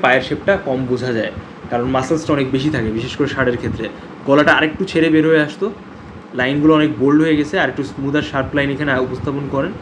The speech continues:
হালকা করে লাইনগুলো দিতে হবে। এই যে পেন্সিলের কোনো ছাপ দেখা যাচ্ছে না, পুরো ব্ল্যাঙ্ক একটা ড্রয়িং ভেতরের অংশগুলো। এখানে মিস্টেকসগুলো খুবই ক্লিয়ার, প্রপোর্শনাল মিস্টেক,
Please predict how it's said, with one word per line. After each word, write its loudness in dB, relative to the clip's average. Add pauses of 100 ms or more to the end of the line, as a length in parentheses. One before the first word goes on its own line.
(340)
হালকা 2
করে 6
লাইনগুলো 0
দিতে -2
হবে। 0
এই 0
যে -6
পেন্সিলের -4
কোনো -4
ছাপ -4
দেখা -2
যাচ্ছে -6
না, -4
পুরো 2 (100)
ব্ল্যাঙ্ক 2 (100)
একটা -4
ড্রয়িং -4 (680)
ভেতরের 0
অংশগুলো। -2 (1700)
এখানে 4 (520)
মিস্টেকসগুলো 2 (120)
খুবই 0
ক্লিয়ার, 4 (2250)
প্রপোর্শনাল 4
মিস্টেক, -2